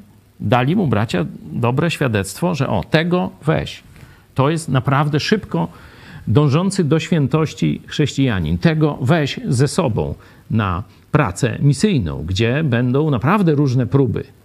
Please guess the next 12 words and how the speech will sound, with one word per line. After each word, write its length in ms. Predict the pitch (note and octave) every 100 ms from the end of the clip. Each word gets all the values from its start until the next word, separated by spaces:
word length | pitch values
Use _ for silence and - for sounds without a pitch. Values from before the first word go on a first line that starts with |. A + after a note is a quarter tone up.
| _
I, 320 | G3 G#2 F2+ F#2+ - - - - B2+ -
e, 260 | F2+ E2+
wiemy 380 | D#2 F#2 C3 B2+
też, 200 | A#2 A#2
że, 460 | G2+ G#2 G2+ G2+ - -
że 160 | - A#2
nie 120 | C3+
wszyscy 500 | C#3+ F#3 F#3 B2+ G2+ -
dali 300 | G#2+ A2 D#3+
radę, 340 | F3 C3 - - -
nie? 240 | - D2 E2+ - - - - - - - - - - _ _ _ _
Także 380 | - C#3 A#2+ D3